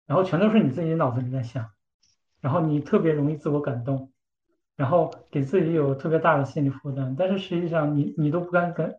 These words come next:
就是实际上你有可能你和对方交流都很少，呃，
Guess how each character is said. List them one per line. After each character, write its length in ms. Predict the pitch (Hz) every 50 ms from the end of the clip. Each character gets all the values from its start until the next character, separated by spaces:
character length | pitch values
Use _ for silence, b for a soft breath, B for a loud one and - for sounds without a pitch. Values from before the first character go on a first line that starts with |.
| _ _
就 140 | - 180 170
是 120 | 170 170 B B B B B
实 140 | - - 190
际 60 | 190
上 240 | 196 202 180 156 151
你 40 | 165
有 140 | 196 190 175
可 140 | - - 135
能 260 | 135 135 151 160 147
你 120 | 135 131
和 360 | 113 - 143 131 135 139 147
对 180 | 147 - 180 165
方 260 | 151 170 165 170 165
交 180 | - 202 233 269
流 100 | 233 190
都 140 | 156 160 131
很 160 | 135 143 151
少， 360 | - - 135 120 117 - - _ _ _ _ _ _ _ _ _ _ _ _ _ _ _ _ -
呃， 960 | 160 156 151 147 143 143 143 139 139 139 135 135 139 139 143 156 147 151